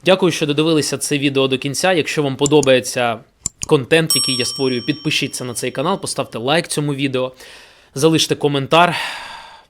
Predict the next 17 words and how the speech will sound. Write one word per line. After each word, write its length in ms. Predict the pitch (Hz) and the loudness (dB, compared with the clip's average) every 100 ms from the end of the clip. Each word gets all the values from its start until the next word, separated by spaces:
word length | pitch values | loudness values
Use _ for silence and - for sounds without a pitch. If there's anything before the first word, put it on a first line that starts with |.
| _ _ _ _ _ | _ _ _ _ _
під 180 | 156 156 | -6 -2
цим 200 | 160 139 | -4 -4
відео. 520 | 120 151 139 127 123 - - - - _ _ | -2 0 0 0 -2 -12 -20 -20 -20 _ _
Е, 140 | 127 127 | -8 -6
скажіть, 340 | - 135 147 | -2 -2 0
що 240 | - - 135 | 0 0 0
ви 140 | 170 | 2
думаєте 460 | 156 156 151 143 131 | 2 0 0 0 -4
з 100 | - | -2
цього 200 | 143 135 | -2 -2
приводу, 400 | 147 139 127 117 | -2 -2 -2 -4
з, 300 | - - 127 | -6 -6 -4
е, 40 | 123 127 | -2 -2
усіх 380 | 123 123 - - | -2 -4 -4 -2
перерахованих 760 | 147 143 131 123 139 127 120 | 0 2 2 0 0 0 -4
пунктів 500 | - 139 127 - 117 | -8 -6 -6 -8 -8
мною 400 | 127 127 120 113 | -4 -4 -2 -4